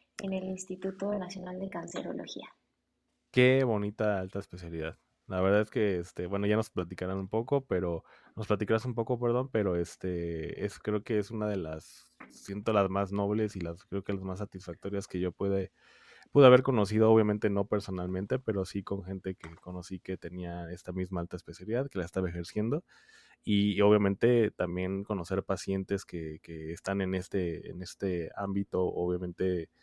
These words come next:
Speaker 2: eh, mediante un tratamiento es, de verdad es increíble. Eh, y, y la verdad es que, eh, com-, lo vamos a ir comentando, pero creo que es importante que le demos un foco, este, pues un gran foco, este, una gran, una gran,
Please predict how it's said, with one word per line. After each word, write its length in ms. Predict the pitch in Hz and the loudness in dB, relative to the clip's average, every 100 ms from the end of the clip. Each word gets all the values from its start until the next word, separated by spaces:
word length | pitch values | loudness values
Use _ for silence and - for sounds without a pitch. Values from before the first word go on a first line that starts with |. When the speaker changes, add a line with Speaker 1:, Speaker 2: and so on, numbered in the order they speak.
| _ _ - | _ _ 0
Speaker 2:
eh, 80 | |
mediante 520 | 98 98 95 92 92 90 | 6 8 8 6 4 6
un 240 | 98 101 | 4 6
tratamiento 720 | 110 104 98 101 101 101 117 | 6 6 4 2 0 4 4
es, 220 | 101 - - | 4 2 -6
de 120 | 90 | -2
verdad 260 | 90 92 | 0 0
es 100 | 92 | -2
increíble. 560 | 98 90 85 85 82 85 _ _ _ _ | -4 -4 -4 -4 -6 -10 _ _ _ _
Eh, 640 | 92 92 92 92 92 90 85 | 4 6 8 6 6 4 4
y, 360 | 104 101 98 | 2 2 4
y 20 | 104 | 8
la 120 | 104 | 8
verdad 220 | 104 117 | 10 10
es 140 | 120 | 8
que, 300 | - 127 127 - | 6 6 6 2
eh, 360 | 95 90 85 - | 0 0 -2 -4
com-, 300 | 95 80 104 | -6 -2 2
lo 100 | 104 | 4
vamos 220 | 110 110 | 4 2
a 60 | 110 | 0
ir 40 | |
comentando, 520 | 101 98 98 117 113 | 2 0 0 0 0
pero 380 | - 101 98 95 | 0 0 0 -2
creo 260 | - 104 107 | 0 -2 0
que 100 | 104 | -6
es 140 | - | -4
importante 640 | 107 101 98 104 101 117 120 | -2 -2 0 -2 0 -2 -4
que 340 | 104 98 95 | -4 -4 -2
le 140 | 95 | -2
demos 400 | 95 95 104 - | -2 -2 -4 -6
un 120 | 104 95 | -8 -4
foco, 440 | 98 - 101 92 _ _ _ _ | -4 -2 -4 -4 _ _ _ _
este, 1600 | 101 90 90 - 95 90 90 90 90 87 85 82 78 71 78 80 - | -2 -2 -2 -6 -4 -2 -2 -2 -2 -4 -4 -4 -6 -8 -12 -12 -4
pues 160 | 107 | 0
un 100 | 127 | 4
gran 220 | 135 120 107 | 6 4 6
foco, 480 | 113 - 107 123 _ | 2 4 0 0 _
este, 600 | 90 87 - 87 87 85 104 | -10 -10 -6 -4 -4 -6 -6
una 320 | 104 104 104 | -4 0 2
gran, 680 | 101 101 101 101 95 85 - | 4 4 2 0 0 -4 -6
una 260 | 101 104 | -2 0
gran, 300 | 104 98 98 | 2 2 2